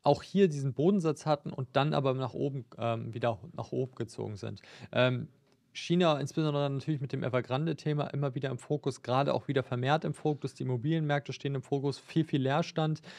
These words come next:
Ähm, das bewegt die Märkte und ja, wir sehen's auch so ein bisschen in dem, was im Nikkei geschieht. Auch die Märkte sind ja so ein bisschen zurückgekommen. Man sieht's etwas deutlicher, wenn wir uns das Ganze in Wochensicht ansehen, ähm, dass wir hier ja seit dieser,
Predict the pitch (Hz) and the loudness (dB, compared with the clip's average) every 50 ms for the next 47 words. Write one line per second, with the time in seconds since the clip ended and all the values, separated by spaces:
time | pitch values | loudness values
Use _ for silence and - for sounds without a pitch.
0 | - - 123 101 - - 127 127 131 127 123 - _ - 139 131 - - 151 143 | -14 -12 -12 -2 2 2 4 4 2 0 -4 -8 _ 0 0 0 2 2 2 4
1 | 131 151 151 151 - 151 139 135 135 143 151 - - - 147 131 139 135 127 - | 4 2 0 0 0 0 0 2 2 2 0 0 0 0 0 2 0 -2 -4 -6
2 | - - - - _ - 123 127 123 131 123 - 160 170 170 - - - - 147 | -12 -20 -20 -18 _ 0 2 2 2 2 2 2 0 0 0 -2 -4 -4 -2 -2
3 | 139 127 - 165 196 190 - - - 175 160 151 147 139 127 147 151 147 139 127 | -4 0 2 2 2 2 0 -2 -2 0 0 0 -2 -2 -2 -2 -2 -2 -4 -4
4 | - 135 131 131 139 160 - - 131 120 110 113 - - - 127 147 147 - - | -4 -4 -2 -2 -2 -2 -2 -2 -2 -2 -2 -4 -6 -6 -4 -4 -4 -4 -6 -10
5 | _ _ _ _ _ _ _ _ _ _ _ _ _ _ _ _ _ _ - 117 | _ _ _ _ _ _ _ _ _ _ _ _ _ _ _ _ _ _ -14 -14
6 | 107 - _ - 143 156 165 160 151 143 139 139 - 147 127 139 143 143 143 131 | -14 -14 _ -4 -2 0 0 2 2 2 0 0 -2 -2 -2 0 0 0 0 0
7 | 123 127 123 113 - _ - 170 170 - 160 139 - - 139 131 160 156 - 139 | 0 -2 -4 -4 -4 _ 0 0 0 0 -4 -4 -2 -2 -2 -2 -4 -6 -8 -8
8 | - - 143 135 135 127 123 117 127 147 - - - - - _ _ _ _ 135 | -6 -4 -4 -4 -2 -4 -4 -6 -8 -10 -10 -14 -18 -20 -20 _ _ _ _ -10
9 | 123 - 139 127 - - 143 151 - - 139 - 135 127 127 131 135 135 - - | -6 -6 -6 -6 -2 0 0 2 2 0 -4 -2 -2 0 0 0 -2 -6 -8 -10
10 | 120 - 139 131 123 - 131 117 117 139 - - 139 120 117 - - - 120 113 | -8 -6 -6 -4 -4 -4 -4 -4 -2 -4 -4 -4 -4 -4 -6 -6 -6 -8 -6 -6
11 | 110 - 123 123 135 151 151 - - - - 95 - - 127 127 127 123 120 123 | -4 -2 -2 -2 -2 -4 -6 -8 -12 -20 -20 -14 -4 0 0 2 2 0 -2 -6
12 | - - - - 135 131 120 131 151 151 147 147 127 - _ _ _ _ _ - | -8 -10 -6 -2 -2 -2 2 2 4 4 4 4 2 -2 _ _ _ _ _ -8
13 | 101 113 117 123 120 117 131 135 127 - 143 131 127 127 123 113 | -4 -2 -2 -2 0 0 0 -2 -2 -4 -4 0 2 2 2 0